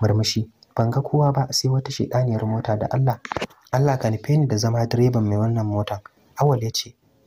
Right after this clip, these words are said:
"Ba amin ba Abba, domin ka fi ƙarfin direba, muddin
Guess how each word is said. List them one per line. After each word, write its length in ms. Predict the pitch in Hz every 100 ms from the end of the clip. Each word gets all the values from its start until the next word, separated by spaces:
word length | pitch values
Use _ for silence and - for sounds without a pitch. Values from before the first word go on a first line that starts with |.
| -
"Ba 160 | 113 -
amin 240 | 110 123
ba 80 | 123
Abba, 340 | 123 123 107 - _ _ _
domin 260 | 110 113 120
ka 160 | 131
fi 100 | 131
ƙarfin 360 | 131 131 135 131
direba, 400 | 127 135 131 113 _ _ _
muddin 340 | 139 151 120